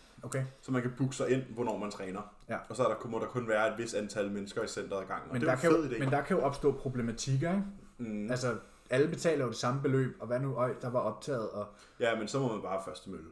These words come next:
Speaker 2: Det er bare ærgerligt.
Speaker 1: Ja, ja, men
Speaker 2: Sådan har jeg
Speaker 1: igen,
Speaker 2: det.
Speaker 1: så det er jo pro-, det er jo problematisk. Men så kan man sige, for eksempel restauranter måske kan åbne med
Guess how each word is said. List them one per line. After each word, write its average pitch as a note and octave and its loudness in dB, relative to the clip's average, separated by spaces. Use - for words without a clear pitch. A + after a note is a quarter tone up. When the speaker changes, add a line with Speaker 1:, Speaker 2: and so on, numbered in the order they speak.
Speaker 2:
Det A#2+ 2
er - -2
bare E2+ -4
ærgerligt. - -14
Speaker 1:
Ja, D3 6
ja, G#2+ 4
men B2 -4
Speaker 2:
Sådan D3+ 6
har C#3 6
jeg C3+ 6
Speaker 1:
igen, - 2
Speaker 2:
det. - -10
Speaker 1:
så - 2
det D3 0
er D#3+ 4
jo D#3+ 6
pro-, D3+ -6
det - -2
er D#3+ 4
jo D#3+ 4
problematisk. D#3 0
Men B2+ -2
så - 2
kan F3+ 2
man D#3+ 0
sige, C3 2
for B2+ -6
eksempel C3 -2
restauranter B2 0
måske B2+ -2
kan A#2 -4
åbne G#2+ 0
med A#2 -2